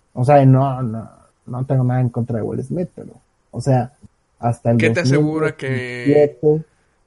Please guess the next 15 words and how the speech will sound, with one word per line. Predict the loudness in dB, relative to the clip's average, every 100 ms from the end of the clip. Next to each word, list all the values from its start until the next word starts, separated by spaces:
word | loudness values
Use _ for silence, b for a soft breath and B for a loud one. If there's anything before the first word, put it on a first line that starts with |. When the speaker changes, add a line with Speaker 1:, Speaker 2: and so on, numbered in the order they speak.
| -10
Speaker 2:
que | -6
haya | -6
sido | 0 4
Speaker 1:
fue |
Speaker 2:
así | 4
Speaker 1:
cuando | 2 -4
Speaker 2:
siempre? | -4 -4 -8 -12 _ _ _ _
Speaker 1:
Ajá, | -4 0 2 2 2
hasta | 0 2
el | 2
dos | 4
mil | 2 2
diecisiete | 2 2 0 2
fue | 0
cuando | 2 0